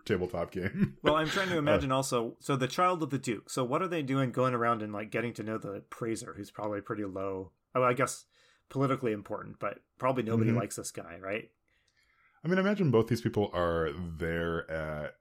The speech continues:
Speaker 1: court functions somewhat, right? Like,
Speaker 2: Yep.
Speaker 1: so if you're the child of, of, like, a, you know, the duke or something like that, like, these people probably feel like you're slumming it, right? If you're hanging out with them,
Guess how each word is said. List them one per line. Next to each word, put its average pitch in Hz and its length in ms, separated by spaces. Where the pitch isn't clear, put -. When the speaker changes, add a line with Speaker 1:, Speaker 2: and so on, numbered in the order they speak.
Speaker 1:
court - 320
functions 110 680
somewhat, 113 500
right? 98 240
Like, - 100
Speaker 2:
Yep. 113 160
Speaker 1:
so 113 100
if 104 80
you're 131 120
the 127 80
child 101 340
of, 87 160
of, 80 200
like, 82 260
a, 78 120
you 98 140
know, 69 200
the 87 120
duke 76 440
or 78 60
something 82 220
like 73 160
that, 76 280
like, 80 140
these 101 240
people 95 280
probably 85 320
feel 85 200
like 76 160
you're 71 100
slumming 80 480
it, 92 180
right? 87 180
If - 80
you're 90 80
hanging 92 220
out 87 120
with 92 140
them, 95 260